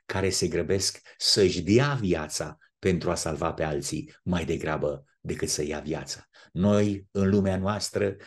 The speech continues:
după statutele noastre convenționale, noi numim eroi pe ăia care au omorât cei mai mulți oameni.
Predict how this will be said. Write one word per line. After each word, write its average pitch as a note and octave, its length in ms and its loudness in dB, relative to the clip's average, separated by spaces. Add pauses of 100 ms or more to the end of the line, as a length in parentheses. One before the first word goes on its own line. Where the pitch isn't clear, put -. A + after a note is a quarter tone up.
(540)
după E2 300 -2
statutele F2 580 0
noastre F#2+ 300 0
convenționale, F#2 1120 0 (260)
noi G2 280 2
numim G#2 360 2
eroi A2+ 480 0 (420)
pe A2 100 4
ăia A#2 380 4
care G#2+ 160 -2
au G#2 140 2
omorât A#2 320 4
cei B2 200 -2
mai G#2+ 140 -4
mulți A#2+ 280 -4
oameni. B2+ 320 -8